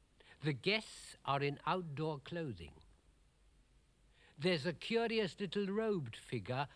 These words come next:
offering a chalice of wine right in the middle. I think it's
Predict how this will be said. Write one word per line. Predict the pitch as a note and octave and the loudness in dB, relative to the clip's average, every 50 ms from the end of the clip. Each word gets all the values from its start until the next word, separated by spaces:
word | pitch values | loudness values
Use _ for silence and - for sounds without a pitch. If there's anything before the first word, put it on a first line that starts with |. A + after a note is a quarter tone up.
| - - - - | -20 -8 0 2
offering | F3+ F3 E3+ - G3+ F#3+ F#3+ F#3 F#3 F3+ | 2 2 2 0 -2 0 0 2 2 0
a | E3+ | -2
chalice | - - - F3+ E3+ F3 F3 F3+ E3 - - | -2 -4 -4 -2 -2 0 0 -2 -4 -2 -2
of | F#3+ E3+ C3+ D3 | -2 -2 -2 -2
wine | E3+ F#3 F3 D3+ B2+ A#2 A#2+ B2+ C3+ - - C#3+ B2 A#2+ | -2 0 0 0 0 0 -2 -2 -2 -4 -6 -8 -6 -4
right | D#3 F#3 F#3+ G3 - - | -2 -2 -2 -2 -4 -4
in | - E3+ D#3 D3+ | -4 -2 -2 -2
the | D3 D3 | -2 -2
middle. | D3+ C#3+ A#2+ - - F2 D#2+ - _ _ _ _ _ _ _ - _ - _ _ _ _ _ - _ - _ _ _ _ _ - - - _ _ - - _ _ _ - - - _ _ - - - _ _ - - - - - _ _ - | -2 -4 -4 -6 -8 -12 -14 -14 _ _ _ _ _ _ _ -20 _ -20 _ _ _ _ _ -20 _ -20 _ _ _ _ _ -20 -20 -20 _ _ -20 -20 _ _ _ -20 -20 -20 _ _ -20 -20 -20 _ _ -20 -20 -20 -20 -20 _ _ 2
I | - A#3 C4+ C#4+ C#4+ C4 - - - | 2 2 2 2 0 -4 -6 -6 -2
think | - B2+ A2+ A#2+ D#3 D#3+ - - - - - - - - | 0 0 0 0 -2 -4 -8 -14 -20 -20 -20 -20 -12 -2
it's | - F3+ E3 C3 - - | -2 0 0 -2 -6 -12